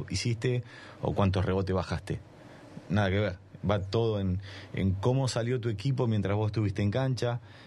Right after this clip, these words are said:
en cuánto tiempo jugaste y cuántos rebotes bajaste.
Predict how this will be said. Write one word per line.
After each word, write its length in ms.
en 180
cuánto 340
tiempo 320
jugaste 420
y 20
cuántos 400
rebotes 420
bajaste. 600